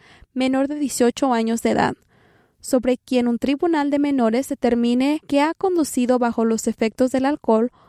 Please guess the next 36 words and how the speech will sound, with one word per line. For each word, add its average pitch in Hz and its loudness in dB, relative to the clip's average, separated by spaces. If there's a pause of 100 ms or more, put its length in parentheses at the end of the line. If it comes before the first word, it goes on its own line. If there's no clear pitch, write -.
(120)
o 240 2
una 254 2
sustancia 233 -2
regulada. 220 -2 (880)
El 269 0
juez 302 0
le 415 0
exigirá 254 -2
someterse 247 -2
a 302 0
una 285 0
evaluación 233 0
sobre 247 0
el 226 -4
consumo 226 -2
exceso 254 0
de 254 2
alcohol 240 0
y 294 -4
drogas 240 0 (240)
a 254 -2
todo 277 2
conductor 240 0
menor 247 0
de 240 0
dieciocho 240 0
años 254 -2
de 285 2
edad 247 0
sobre 226 0
quien 233 0
un 233 -2
tribunal 285 0
de 240 0
menores 220 0
determine 220 0